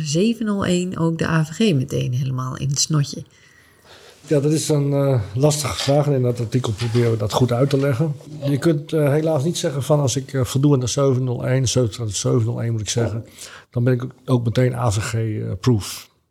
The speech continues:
Speaker 1: Net zo min als dat met de zevenentwintigduizend één helemaal security veilig is, hè. Dus kunnen we hetzelfde voorstellen, denk ik.
Speaker 2: Exact. Wat je wel bereikt met zo'n certificering, want je kunt je inmiddels laten certificeren voor de zevenentwintig zeven nul één,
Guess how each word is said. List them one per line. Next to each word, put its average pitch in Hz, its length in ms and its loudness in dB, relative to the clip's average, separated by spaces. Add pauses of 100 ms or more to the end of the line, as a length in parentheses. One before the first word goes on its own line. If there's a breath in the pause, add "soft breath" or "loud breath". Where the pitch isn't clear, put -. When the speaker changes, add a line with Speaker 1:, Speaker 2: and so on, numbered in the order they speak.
(160)
Speaker 1:
Net 156 240 0
zo 165 140 2
min 156 260 0
als 131 180 0
dat 156 160 0
met 151 160 2
de 151 80 -6
zevenentwintigduizend 151 880 0
één 156 200 2
helemaal 151 520 0
security 147 680 0
veilig 143 380 0
is, 143 180 0
hè. 151 140 2
Dus 156 380 -8
kunnen 160 200 2
we 147 60 2
hetzelfde 147 400 -2
voorstellen, 135 500 2
denk 127 220 -2
ik. 123 140 -2
Speaker 2:
Exact. 117 600 -2
Wat 110 240 -2
je 123 60 2
wel 127 400 2
bereikt 127 420 2
met 123 140 0
zo'n 123 160 2
certificering, 123 920 0
want 110 240 -6
je 107 80 -6
kunt 113 180 0
je - 60 -8
inmiddels 110 260 -2
laten 117 180 0
certificeren 117 500 0
voor 120 120 -4
de 113 60 0
zevenentwintig 113 500 -2
zeven 120 220 2
nul 117 160 -4
één, 113 200 -4